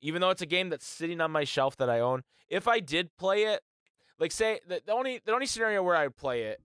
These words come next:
is, I think, if Nomura goes back on what he said and they actually, it's actually necessary for Kingdom Hearts,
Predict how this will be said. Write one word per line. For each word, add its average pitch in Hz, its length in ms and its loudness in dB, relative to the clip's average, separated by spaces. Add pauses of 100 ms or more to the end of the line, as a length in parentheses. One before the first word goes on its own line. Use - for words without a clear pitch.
is, 135 160 -2
I 135 100 2
think, 139 340 -4
if 123 360 -4 (1160)
Nomura 170 500 4
goes 139 180 2
back 143 260 2
on 135 100 0
what 131 100 0
he 123 60 -2
said 120 520 2
and 113 240 -4
they 113 100 0
actually, 110 1120 -4 (760)
it's 147 120 -2
actually 156 300 2
necessary 139 560 -2
for 107 120 -18
Kingdom 98 220 -12
Hearts, - 320 -18